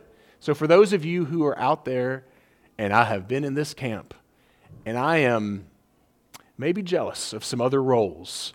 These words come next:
or, uh, I've seen someone, uh, like recently, I'm following this, uh, lady on Instagram that is incredible at hospitality, and I am super jealous. She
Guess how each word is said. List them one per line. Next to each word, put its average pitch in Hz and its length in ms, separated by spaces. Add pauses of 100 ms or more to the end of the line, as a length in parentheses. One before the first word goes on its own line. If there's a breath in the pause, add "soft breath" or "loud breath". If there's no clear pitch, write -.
(120)
or, 147 480 (1500 soft breath)
uh, - 80 (240)
I've - 200
seen 175 380
someone, 147 580 (540)
uh, 92 160 (220)
like 123 140
recently, 131 640
I'm 127 180
following 123 360
this, 117 220
uh, 110 200
lady 113 380
on 107 560
Instagram 98 800 (460 soft breath)
that 127 220
is 123 340
incredible 180 1120
at 120 60
hospitality, 90 800 (320 soft breath)
and 147 100
I 165 100
am 156 80
super 147 340
jealous. - 580 (340 soft breath)
She 165 420